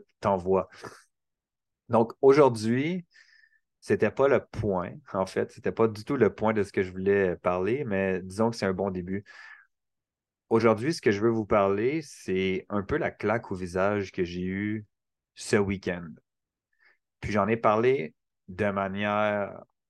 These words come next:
assez régulière que ce qui est le plus important en termes de liberté, quand on,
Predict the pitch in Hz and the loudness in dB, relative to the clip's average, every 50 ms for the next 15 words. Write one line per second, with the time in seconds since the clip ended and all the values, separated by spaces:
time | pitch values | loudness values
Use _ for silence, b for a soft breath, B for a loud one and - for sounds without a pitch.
0 | _ _ _ _ _ _ _ _ - 95 - - - 151 143 135 123 104 104 107 | _ _ _ _ _ _ _ _ -10 -10 -6 -2 0 0 2 2 0 0 0 0
1 | 98 95 92 87 87 95 - - - - - _ _ - - 104 95 92 87 - | 0 2 0 0 0 -2 -6 -8 -10 -14 -16 _ _ -6 -2 -2 -2 -2 -4 -8
2 | - - - - - 110 101 101 98 - - 127 120 107 110 107 101 - 107 98 | -12 -18 -12 -6 -4 -2 -2 -2 -2 -2 -4 -2 -2 0 0 0 0 0 0 -2
3 | - - - 107 98 107 127 143 160 151 - _ _ _ _ _ _ _ _ _ | -2 -2 -4 -2 -2 -2 -2 -4 -8 -12 -18 _ _ _ _ _ _ _ _ _
4 | _ _ - 92 92 90 117 104 101 101 98 95 92 95 92 90 98 92 87 - | _ _ -10 -10 -8 -4 -2 -2 -2 0 -2 -2 -2 -2 -4 -2 -2 -2 -4 -6
5 | _ - 104 104 117 139 160 170 160 B B B B B B B - - 90 90 | _ -4 -2 0 0 -2 -2 -6 -12 B B B B B B B -6 -6 -6 -4
6 | - 92 90 - | -6 -8 -8 -10